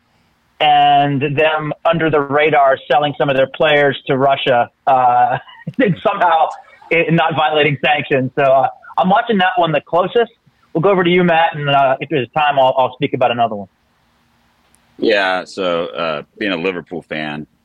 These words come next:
Speaker 2: um, it would definitely be Alexis McAllister and, uh, and Zoboslai.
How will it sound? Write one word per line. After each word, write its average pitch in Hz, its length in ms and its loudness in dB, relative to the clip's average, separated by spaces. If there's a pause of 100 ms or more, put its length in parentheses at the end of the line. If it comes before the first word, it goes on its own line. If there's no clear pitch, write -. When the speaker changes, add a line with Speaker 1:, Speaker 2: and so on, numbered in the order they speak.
(120)
Speaker 2:
um, 69 640 -12 (100)
it 71 160 -8
would 73 120 -10
definitely 82 340 -6
be 76 380 -4
Alexis 73 540 -8
McAllister 71 840 -8 (220)
and, 69 440 -10
uh, 69 460 -8 (260)
and 71 420 -12 (800)
Zoboslai. 90 720 -2